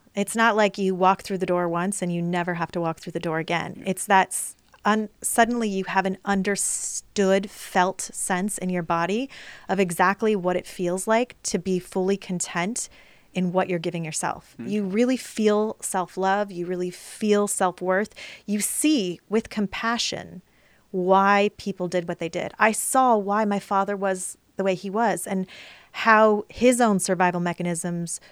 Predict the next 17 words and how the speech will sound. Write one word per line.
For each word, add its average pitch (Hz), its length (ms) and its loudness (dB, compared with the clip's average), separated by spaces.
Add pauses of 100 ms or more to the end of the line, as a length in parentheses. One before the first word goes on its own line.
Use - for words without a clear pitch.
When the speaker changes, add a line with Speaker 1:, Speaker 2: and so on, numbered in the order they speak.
(140)
Speaker 1:
drove 196 460 4
him 185 240 -4
to 190 100 -8
make 180 220 -2
the 185 60 -4
choice 180 360 -4
he 185 120 -6
did. 196 340 0 (340)
And 202 100 2
I 208 60 6
was 202 160 2
filled 269 260 0
with 247 160 -2
a 196 40 -6
sense 202 300 -2
of 185 80 -8
compassion 190 880 -2